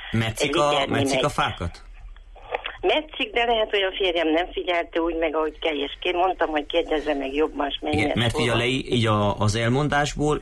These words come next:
Speaker 1: úgy tűnik, hogy, ö, a metszéssel igencsak visszavágják, tehát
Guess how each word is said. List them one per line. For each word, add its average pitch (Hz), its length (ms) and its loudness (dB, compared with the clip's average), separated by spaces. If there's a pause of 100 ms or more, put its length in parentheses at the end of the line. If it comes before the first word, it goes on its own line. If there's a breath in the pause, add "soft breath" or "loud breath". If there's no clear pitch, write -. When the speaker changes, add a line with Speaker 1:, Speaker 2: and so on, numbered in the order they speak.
(160)
Speaker 1:
úgy 127 220 0
tűnik, 110 560 0 (640 loud breath)
hogy, 104 200 2
ö, 101 260 0 (600 loud breath)
a 95 280 4 (1500 loud breath)
metszéssel 123 960 0 (800 soft breath)
igencsak 143 460 0
visszavágják, 113 840 2
tehát 101 200 -2